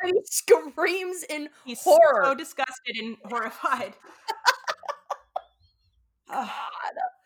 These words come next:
Speaker 2: So Hank just openly panics. I don't think he's trying to hide it at all.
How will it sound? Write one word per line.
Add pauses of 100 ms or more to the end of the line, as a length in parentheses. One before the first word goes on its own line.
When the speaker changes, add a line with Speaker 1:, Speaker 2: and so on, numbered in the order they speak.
(680)
Speaker 2:
So
Hank
just
openly
panics.
I
don't
think
he's
trying
to
hide
it
at
all.